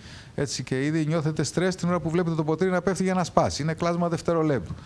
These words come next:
Σε αυτό το κλάσμα έχετε παράγει αδρεναλίνη, που την ξέρετε όλοι είναι ο μόνος του στρες, και κορτιζόλη, η οποία επίσης είναι μια ορμόνη του στρες, και σε αυτό το δευτερόλεπτο τα ζάχαρά σας έχουν ανέβει. Έτσι, επομένως, είναι μη συγκρίσιμες πρώτον,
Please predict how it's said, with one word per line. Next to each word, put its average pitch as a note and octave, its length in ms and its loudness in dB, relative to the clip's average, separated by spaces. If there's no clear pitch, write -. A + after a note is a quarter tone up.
Σε - 120 -4
αυτό D#3 180 -2
το D#3 100 0
κλάσμα D#3 360 2
έχετε C3+ 200 -4
παράγει C#3 360 0
αδρεναλίνη, B2 800 0
που F#3 140 -8
την B2 120 -4
ξέρετε A#2 340 -2
όλοι A#2+ 100 0
είναι A2+ 100 2
ο A2 40 0
μόνος A#2 200 -2
του F#2 120 -4
στρες, F3 380 -2
και D#3 120 -4
κορτιζόλη, C#3 1000 0
η B2+ 80 -2
οποία C#3 280 0
επίσης C3 480 -2
είναι C3+ 120 0
μια C3 160 0
ορμόνη A#2+ 300 0
του G2+ 140 -2
στρες, D3 460 -4
και C#3+ 140 -4
σε C3+ 120 -2
αυτό C3 220 -2
το E3 120 -2
δευτερόλεπτο D#3 540 -2
τα C#3+ 60 -6
ζάχαρά D3+ 340 -2
σας - 100 -6
έχουν D3+ 220 -2
ανέβει. C3 380 0
Έτσι, - 160 -8
επομένως, C3 500 -4
είναι D3 200 -2
μη E3 140 0
συγκρίσιμες C#3+ 800 -2
πρώτον, A2+ 440 -4